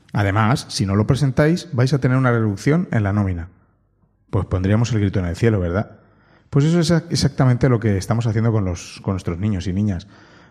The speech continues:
Les mandamos unas tareas para sus días de vacaciones y luego penalizamos con una mala nota a los que no las traen hechas. Todo esto se relaciona directamente con el episodio anterior, eh, sobre los deberes.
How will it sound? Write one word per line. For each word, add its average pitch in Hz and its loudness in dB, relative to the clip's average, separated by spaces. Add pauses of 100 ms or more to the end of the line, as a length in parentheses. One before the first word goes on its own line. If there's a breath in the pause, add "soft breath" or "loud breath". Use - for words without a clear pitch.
Les 113 2
mandamos 123 2
unas 147 0
tareas 131 2
para 110 2
sus 98 -2
días 117 2
de 123 4
vacaciones 123 0
y 117 0
luego 120 2
penalizamos 120 2
con 110 0
una 123 2
mala 120 2
nota 131 -2 (280 loud breath)
a 110 0
los 101 2
que 104 -2
no 104 2
las 120 0
traen 110 0
hechas. 85 -6 (1400)
Todo 151 4
esto 165 2
se 135 2
relaciona 123 2
directamente 117 2
con 120 0
el 107 2
episodio 104 0
anterior, 98 -2 (560 loud breath)
eh, 95 0
sobre 95 0
los 90 -2
deberes. 95 0